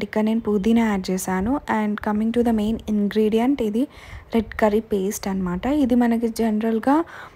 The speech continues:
దొరుకుతుంది, సూపర్ మార్కెట్స్‌లో అంత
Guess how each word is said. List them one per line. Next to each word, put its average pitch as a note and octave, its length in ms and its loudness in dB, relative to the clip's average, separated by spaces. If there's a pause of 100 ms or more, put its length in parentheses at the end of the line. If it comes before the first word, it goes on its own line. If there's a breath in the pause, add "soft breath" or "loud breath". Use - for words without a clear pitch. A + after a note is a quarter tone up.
(280 loud breath)
దొరుకుతుంది, A#3 580 4 (640 soft breath)
సూపర్ C#4+ 340 2
మార్కెట్స్‌లో C4+ 640 2 (140)
అంత A#3 180 2